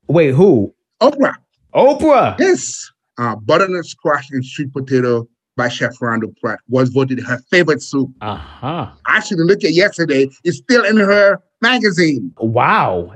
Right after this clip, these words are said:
Speaker 1: that's great.
Speaker 2: Yes, sir. Yes, sir.
Speaker 1: <laughs> With all of this, in terms of the cuisine, what is the Afro-Cuban combo that we wouldn't expect that is similar to that, uh, the yum or yuck, <laughs> but a, a good yum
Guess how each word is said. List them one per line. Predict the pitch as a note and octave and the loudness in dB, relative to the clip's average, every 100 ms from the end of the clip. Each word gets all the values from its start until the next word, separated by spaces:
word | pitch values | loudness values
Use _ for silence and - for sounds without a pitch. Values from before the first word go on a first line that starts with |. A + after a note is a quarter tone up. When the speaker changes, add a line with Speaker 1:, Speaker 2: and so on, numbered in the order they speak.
| - | -12
Speaker 1:
that's | G#2 C#3 - | -4 -4 -6
great. | - F2+ E2+ - - _ _ | -10 -8 -8 -10 -14 _ _
Speaker 2:
Yes, | - C4+ - | -2 -2 0
sir. | A#3+ F3+ - _ | -2 0 -4 _
Yes, | B2 E3 D#3+ | -4 -4 -4
sir. | F#3+ E3+ A2 - _ - | -4 -4 -4 -10 _ -2
Speaker 1:
<laughs> | E3 - | -2 2
With | E3 G3 A#3 - | 2 2 0 0
all | F3+ F3 B3 | 0 2 4
of | F#3 C3 | 2 2
this, | E3+ G3+ D#3 C3+ - - - _ | 2 4 2 -2 -12 -20 -20 _
in | B2+ | -2
terms | E3 D#3+ C#3 | 0 0 0
of | |
the | C3 | -4
cuisine, | C3 A#2+ B2+ C3+ A#2+ A2 _ - | -2 -2 0 0 0 -4 _ -4
what | A#2+ | -2
is | E3+ C3+ | 0 0
the | C3 | 0
Afro-Cuban | A#2+ C3+ - C3+ B2 C#3+ C3 B2 | 0 -2 0 -2 0 -2 0 -2
combo | A#2 C3+ B2 A#2+ A#2 A2+ A2 G#2 G#2+ - _ _ _ | -2 -2 0 0 0 0 0 0 -2 -10 _ _ _
that | G#2 B2+ A#2+ | -2 -2 0
we | C3+ | 0
wouldn't | B2+ D3 B2+ | 2 0 0
expect | C3 - C#3+ - - | -4 -2 -2 -4 -4
that | B2+ B2 | -2 -2
is | B2 B2+ | -4 -4
similar | - D#3 C#3 C3 | -2 0 0 0
to | B2+ - C#3 C3 | -2 -2 0 0
that, | B2 A#2+ A#2 - | 0 0 -2 -4
uh, | A#2 G#2+ G#2+ | -6 -4 -4
the | A2+ | -2
yum | A#2+ C3 C3 | 0 0 0
or | B2 | 0
yuck, | B2+ A#2+ - - - | 0 -2 -8 -12 -8
<laughs> | - | -2
but | C#3+ C#3+ - | -2 -2 -2
a, | D3 D3 | -2 0
a | C#3 | 0
good | B2 D#3+ C3 | 2 0 2
yum | C3+ B2 A#2 | 2 2 0